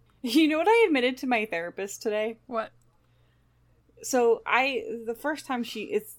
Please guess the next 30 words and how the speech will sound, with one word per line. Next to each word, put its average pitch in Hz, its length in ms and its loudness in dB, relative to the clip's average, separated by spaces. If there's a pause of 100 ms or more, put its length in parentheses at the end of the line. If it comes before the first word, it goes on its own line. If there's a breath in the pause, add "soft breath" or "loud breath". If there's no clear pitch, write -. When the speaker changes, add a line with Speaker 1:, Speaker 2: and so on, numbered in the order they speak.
Speaker 1:
this 262 180 -8
is 302 120 -8
the 262 40 -4
first 226 280 -2
time 208 100 -6
she's 196 240 -8
seen 185 180 -10
me 190 140 -8
in 208 60 -6
about 180 220 0
a 165 40 -4
month. 165 360 -6 (680 loud breath)
And 190 640 -4
so 208 140 -8
we 202 80 -8
sit 262 220 -6
down, 196 300 -4
we 196 60 -12
s-, - 140 -18 (260)
like, 175 220 -6 (240)
ple-, 220 160 -2 (260)
exchange 202 440 -4
pleasantries. 160 680 -10
And 254 140 -2
she's 233 140 -2
Speaker 2:
Mm-hmm. 220 80 -2
Speaker 1:
like, 190 260 -4 (1120 soft breath)
"That 359 180 4
nose 427 220 4
piercing, 208 540 -4